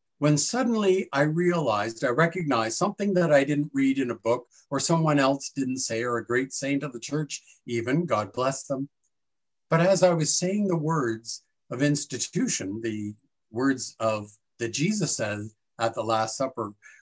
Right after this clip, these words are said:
which makes the bread by the power of the Holy Spirit become the body of Christ, the wine in the chalice become the blood of Christ,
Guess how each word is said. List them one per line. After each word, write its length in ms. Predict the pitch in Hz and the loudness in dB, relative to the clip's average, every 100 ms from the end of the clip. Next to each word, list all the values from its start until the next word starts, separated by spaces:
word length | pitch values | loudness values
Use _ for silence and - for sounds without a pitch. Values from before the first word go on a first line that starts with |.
| _ | _
which 440 | 127 131 127 - _ _ _ | -2 -2 -2 -8 _ _ _
makes 400 | 123 170 208 - | 0 2 2 -6
the 220 | - 110 - - | -8 -10 -10 -4
bread 400 | 147 147 107 107 147 - _ _ _ _ - | 0 2 0 -4 -8 -8 _ _ _ _ -4
by 120 | 117 | -2
the 60 | 110 | -2
power 300 | - 127 127 | -4 -4 -2
of 40 | |
the 60 | 113 | -4
Holy 280 | 113 127 117 | -4 -2 -2
Spirit 440 | - 120 110 117 _ _ - | -4 -4 -4 -4 _ _ -12
become 720 | 117 - 190 214 131 95 104 | -12 -6 -4 -2 -2 -4 -10
the 80 | 107 | -10
body 360 | 101 120 113 104 | -2 -2 -2 -6
of 100 | - | -8
Christ, 480 | - 98 92 - _ _ _ - | -6 -4 -6 -10 _ _ _ -6
the 100 | 117 | -6
wine 580 | 117 139 170 131 101 98 _ _ _ _ _ - | -2 0 2 0 -2 -8 _ _ _ _ _ -12
in 120 | 113 | -6
the 80 | 113 | -6
chalice 440 | - 147 135 120 | -2 0 0 0
become 360 | - - 123 120 | -6 -8 -6 -6
the 80 | 110 | -4
blood 240 | 131 170 | 0 0
of 140 | 170 | -2
Christ, 460 | - 98 90 90 - | -6 -10 -10 -12 -18